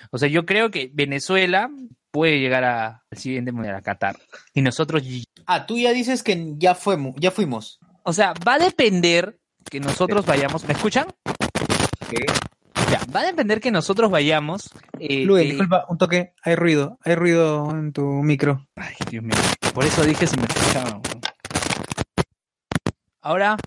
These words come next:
Speaker 2: Sí.
Speaker 1: Hola, ¿ahora?
Speaker 2: Sí.
Speaker 1: No escucho nada, a ver.
Speaker 2: Sí, sí.
Speaker 1: Ya, ahora sí. ¿Me escuchan?
Speaker 2: Sí.
Speaker 1: Ya, yo digo que ahora si Perú quiere clasificar, o sea, va a depender de que se ca-,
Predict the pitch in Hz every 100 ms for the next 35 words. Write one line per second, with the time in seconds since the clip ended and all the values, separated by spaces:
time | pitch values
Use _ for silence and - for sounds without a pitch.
0 | - _ - _ - 151 151 - _ _
1 | - - - - _ _ _ - - _
2 | _ - - _ - 135 147 147 139 151
3 | 160 196 208 - _ _ 143 135 165 170
4 | - - - - - - 139 131 165 139
5 | 127 131 113 113 110 _ - - - -
6 | 131 127 - 131 143 - _ _ _ 147
7 | 127 _ - 151 160 160 117 _ _ 131
8 | - 175 262 294 _ _ _ - 139 151
9 | _ _ _ 190 180 127 165 180 247 269
10 | 285 285 175 139 - _ - - 170 202
11 | 269 302 - 196 165 156 175 220 262 277
12 | 269 233 - 143 131 139 143 165 - 147
13 | 185 220 208 196 214 233 190 143 127 135